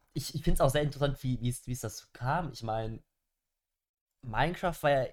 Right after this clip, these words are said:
eigentlich nur so ein kleineres Projekt, glaub ich, und wurde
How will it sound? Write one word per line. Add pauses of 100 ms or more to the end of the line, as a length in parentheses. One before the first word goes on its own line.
eigentlich
nur
so
ein (320)
kleineres
Projekt,
glaub
ich, (540)
und
wurde